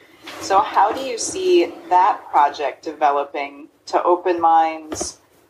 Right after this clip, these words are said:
create communities that support and rally around its members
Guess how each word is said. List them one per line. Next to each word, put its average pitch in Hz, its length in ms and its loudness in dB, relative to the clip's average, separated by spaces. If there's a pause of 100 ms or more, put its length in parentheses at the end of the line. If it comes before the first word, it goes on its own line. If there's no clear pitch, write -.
create - 520 0
communities 180 760 -2
that 165 160 0
support 170 540 -2
and 160 180 -10
rally 160 400 2
around 151 380 -2
its 156 220 -8
members 160 680 -6